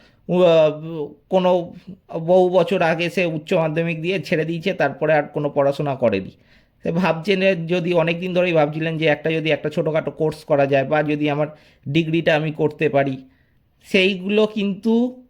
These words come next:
এই সময় করার কথা যদি ভেবে থাকেন, সেইগুলোর জন্য এই সময়টা কিন্তু অত্যন্ত শুভ। সেটা এই বছর শুরু করে দিন। যারা যারা ভাবছিলেন বহুদিন ধরে এরকম পড়াশোনা করবেন, তারা এই সময়টায় কিন্তু এটা শুরু করে দিতে পারেন।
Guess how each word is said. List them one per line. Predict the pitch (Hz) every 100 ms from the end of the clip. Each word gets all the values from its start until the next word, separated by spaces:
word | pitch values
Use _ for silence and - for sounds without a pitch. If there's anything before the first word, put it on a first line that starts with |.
| _ _ _ _ _ _
এই | - 175 190
সময় | 220 196 196
করার | 196 175 180
কথা | 175 185
যদি | 190 185
ভেবে | 165 151
থাকেন, | 185 180 208 208
সেইগুলোর | 233 - 156 165 170 196 190 170
জন্য | 165 170 180
এই | 202 160 160 175
সময়টা | 170 160 160
কিন্তু | 170 175 180
অত্যন্ত | - - 151 160
শুভ। | 165 143 143 107 - _ _ _ _ _ _
সেটা | 165 175
এই | 180 165
বছর | 170 165 196
শুরু | - 165 151
করে | 160 143
দিন। | 135 170 98 - _ _ _ _ _ _ _ _ -
যারা | 131 139
যারা | 143 151
ভাবছিলেন | 135 - 135 180 190 170
বহুদিন | 151 156 156 160
ধরে | 165 175
এরকম | 147 151 151
পড়াশোনা | 147 135 160 151
করবেন, | 151 151 185 202
তারা | 147 139
এই | 131
সময়টায় | 131 131 143 156
কিন্তু | 170 143 131
এটা | 139 165
শুরু | - 131 123
করে | 123 117
দিতে | 113 117 139
পারেন। | 123 110 120 90